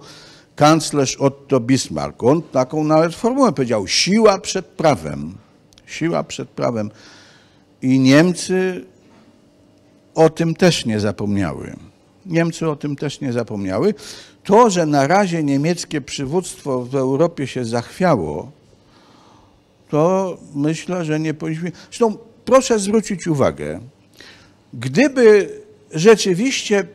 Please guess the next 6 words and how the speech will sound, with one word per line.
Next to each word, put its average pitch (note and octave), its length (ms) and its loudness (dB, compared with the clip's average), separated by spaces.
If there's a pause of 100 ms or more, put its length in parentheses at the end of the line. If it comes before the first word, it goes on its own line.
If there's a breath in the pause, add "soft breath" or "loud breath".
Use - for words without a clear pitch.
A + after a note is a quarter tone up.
(1000)
te F#3+ 180 4
racje F#3+ 480 2
polskie G3+ 600 0
były F#3 380 2
takie F#3 420 0
mocne, G2 680 2